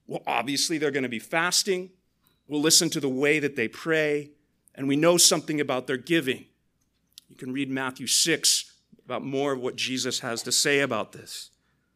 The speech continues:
Scripture actually only prescribed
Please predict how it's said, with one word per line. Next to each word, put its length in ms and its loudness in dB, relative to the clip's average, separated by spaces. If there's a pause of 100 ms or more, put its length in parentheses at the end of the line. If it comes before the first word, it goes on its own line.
(680)
Scripture 680 2
actually 560 0
only 340 2
prescribed 960 -2